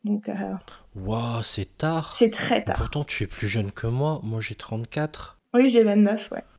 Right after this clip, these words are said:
Speaker 2: Et moi, c'était en cinquième, je m'en
Speaker 1: Ah.
Speaker 2: souviens.
Speaker 1: Ah, mais c'était affligeant. C'est, euh,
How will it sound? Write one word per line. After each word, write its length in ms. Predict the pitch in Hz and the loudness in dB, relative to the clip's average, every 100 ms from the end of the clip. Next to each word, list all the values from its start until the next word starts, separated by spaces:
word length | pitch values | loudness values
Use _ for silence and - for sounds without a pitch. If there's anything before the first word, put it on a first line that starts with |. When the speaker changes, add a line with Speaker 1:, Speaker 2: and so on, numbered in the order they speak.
| - | -6
Speaker 2:
Et 360 | 101 101 101 101 | 0 2 2 2
moi, 240 | 101 131 | 2 2
c'était 460 | - 104 - 123 131 | 0 -4 -4 0 0
en 160 | 117 | 0
cinquième, 640 | - - 151 - 143 139 131 | -2 0 -2 0 -2 0 -6
je 80 | 110 101 | -10 -6
m'en 60 | 160 | -2
Speaker 1:
Ah. 20 | |
Speaker 2:
souviens. 280 | 156 110 127 - _ _ - | -2 -2 -6 -10 _ _ 0
Speaker 1:
Ah, 120 | 233 | 2
mais 140 | 208 185 | 2 -2
c'était 480 | - 196 196 190 | -2 -4 0 0
affligeant. 560 | 165 185 233 254 233 180 | 0 0 4 6 6 2
C'est, 400 | - 185 185 202 | -8 -6 -4 -4
euh, 80 | - | -4